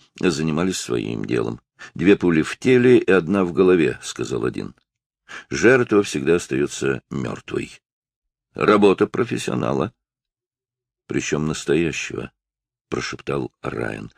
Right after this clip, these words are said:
обращаясь к своему коллеге. «Убийца стрелял из пистолета сорок пятого калибра».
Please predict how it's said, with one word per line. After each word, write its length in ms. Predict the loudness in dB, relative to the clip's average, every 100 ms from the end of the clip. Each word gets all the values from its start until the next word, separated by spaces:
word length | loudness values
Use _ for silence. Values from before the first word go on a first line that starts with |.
| -20 -8
обращаясь 720 | -2 0 0 2 2 2 -2 -12
к 60 | -10
своему 340 | -8 -6 -6
коллеге. 560 | -4 -2 -2 -6 -12 _ _ _ _ _ -20 -20 -10
«Убийца 460 | -4 0 0 0 -4
стрелял 480 | -4 -2 2 4 2
из 120 | -2
пистолета 560 | -6 -2 0 0 0 -2
сорок 280 | -2 -4
пятого 320 | -2 0 0 0
калибра». 480 | 0 0 0 -2